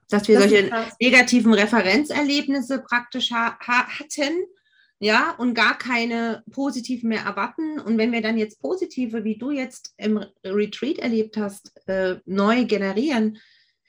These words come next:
Speaker 1: dann ist eigentlich schon wieder ein großer Schritt in der Dekonditionierung getan.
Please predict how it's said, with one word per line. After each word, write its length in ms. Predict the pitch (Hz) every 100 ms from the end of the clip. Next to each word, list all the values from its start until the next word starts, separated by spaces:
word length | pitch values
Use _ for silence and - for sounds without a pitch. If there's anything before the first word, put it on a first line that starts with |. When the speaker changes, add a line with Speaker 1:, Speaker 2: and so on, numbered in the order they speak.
| _ - - _ -
Speaker 1:
dann 160 | 220
ist 220 | 220 262 -
eigentlich 480 | 214 254 262 262 -
schon 140 | 240
wieder 120 | 226
ein 60 | 214
großer 300 | 220 277 285
Schritt 220 | - 269
in 100 | 208
der 100 | 226
Dekonditionierung 1040 | 220 226 233 226 226 - 233 285 349 339
getan. 540 | 220 220 180 170 175